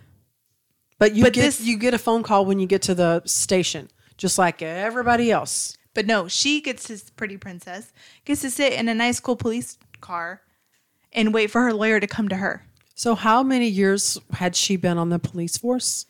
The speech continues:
Speaker 2: Um, she hadn't been very long 'cause she keeps talking about her training. Like,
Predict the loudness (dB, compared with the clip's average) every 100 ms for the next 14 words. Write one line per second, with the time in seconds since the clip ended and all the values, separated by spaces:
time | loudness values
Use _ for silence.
0 | -4 0 2 2 0 -2 -2 0 2 2
1 | 2 2 2 2 2 0 -2 -6 -8 -10
2 | -14 _ -10 -6 -6 -6 -8 -6 -8 -10
3 | -18 -4 -4 -2 -4 -6 -12 -14 -14 -16
4 | -18 -20 -20 -20